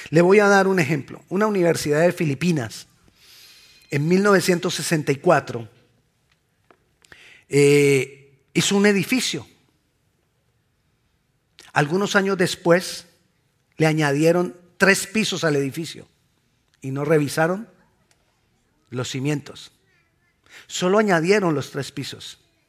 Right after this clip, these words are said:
En mil novecientos noventa hubo un terremoto y ahí murieron mil seiscientas personas,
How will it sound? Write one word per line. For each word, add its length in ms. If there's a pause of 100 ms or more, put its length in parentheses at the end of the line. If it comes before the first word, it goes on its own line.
(1300)
En 160
mil 160
novecientos 480
noventa 500 (580)
hubo 120
un 100
terremoto 520 (2000)
y 140
ahí 200
murieron 480
mil 180
seiscientas 720
personas, 580